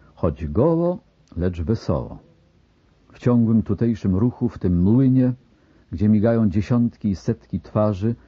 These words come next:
gdzie rozmawia się i opowiada z całą szczerością, w obozie tak nie bywa, wszędzie tam człowiek boi się nadepnąć na mackę służby bezpieczeństwa. Możesz się jakby odświeżyć, przewietrzyć,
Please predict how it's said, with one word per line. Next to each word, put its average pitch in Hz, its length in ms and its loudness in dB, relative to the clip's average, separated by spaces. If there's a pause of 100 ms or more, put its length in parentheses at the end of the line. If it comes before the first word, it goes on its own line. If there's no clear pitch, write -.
(360)
gdzie 101 240 0
rozmawia 110 540 0
się 107 180 -6
i 104 200 -2
opowiada 98 500 0
z - 100 -12
całą 107 260 0
szczerością, 104 800 -2 (680)
w 78 80 -4
obozie 85 320 0
tak 95 220 -4
nie 104 120 4
bywa, 101 260 0
wszędzie 90 380 -2
tam 85 180 -2
człowiek 85 340 -2
boi 85 260 0
się 85 120 -4
nadepnąć 82 600 -2
na 80 100 0
mackę 85 460 -2
służby 82 420 -6
bezpieczeństwa. 80 800 -4 (920)
Możesz 160 360 0
się - 140 -4
jakby 139 300 0
odświeżyć, 131 960 -2
przewietrzyć, 117 1000 -6